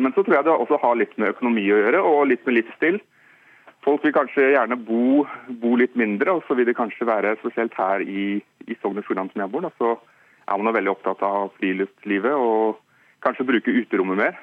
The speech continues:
Eh, jeg har bodd, eh, på en tomt sammen med en kollega som også har bygd et minihus, og vi brukte rommet mellom husa veldig mye når vi hadde folk på besøk. Og,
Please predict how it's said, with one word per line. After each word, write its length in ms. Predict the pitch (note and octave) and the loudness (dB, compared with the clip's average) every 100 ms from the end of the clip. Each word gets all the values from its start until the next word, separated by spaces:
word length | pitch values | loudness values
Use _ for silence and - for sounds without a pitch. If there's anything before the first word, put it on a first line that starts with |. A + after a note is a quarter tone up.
| - - | -12 -4
Eh, 680 | A#2+ B2 A#2+ A#2 A#2 A#2 - _ _ - - _ _ - | -2 0 0 0 0 -2 -8 _ _ -20 -20 _ _ 0
jeg 160 | B2+ | 2
har 140 | B2 A#2+ | 2 0
bodd, 240 | A#2 A2 | -2 0
eh, 360 | A#2 A#2+ A#2 A#2 | 2 4 4 0
på 100 | - | -2
en 60 | A#2+ | -4
tomt 300 | - A#2 - | -4 -4 -4
sammen 160 | G#2 G2+ | -4 -2
med 180 | G#2+ | -4
en 100 | G#2 - | -4 -2
kollega 460 | A#2+ F#2 F2 C#3 F3 | 0 0 0 -2 -4
som 160 | C#3 A#2 | -4 -2
også 160 | B2+ | -2
har 60 | A#2+ | -2
bygd 160 | G#2 G#2 | 0 -2
et 60 | G2 | -2
minihus, 300 | F#2 C3 D#3 | 0 0 -2
og 80 | B2 | -2
vi 80 | B2 | -2
brukte 440 | C#3 - - F2+ F#2 G2 G2+ G2 | -4 -6 -2 0 0 0 0 0
rommet 300 | F2+ G2+ G#2 | -2 -2 -2
mellom 280 | F2 F#2 G2 | -2 -2 -4
husa 260 | F2 - | -6 -2
veldig 220 | G#2+ F#2+ G2 | -2 0 -2
mye 220 | F2+ F2+ | -2 -2
når 140 | F#2 F#2+ | -2 -2
vi 80 | G2 | -4
hadde 300 | F#2+ F2+ F2+ | -4 -6 -4
folk 180 | F#2 - | -4 -4
på 80 | F2 | -8
besøk. 300 | F#2 F#2+ G2+ _ - | -6 -6 -8 _ -4
Og, 480 | A2 G#2+ G#2+ A2 | -2 0 0 -2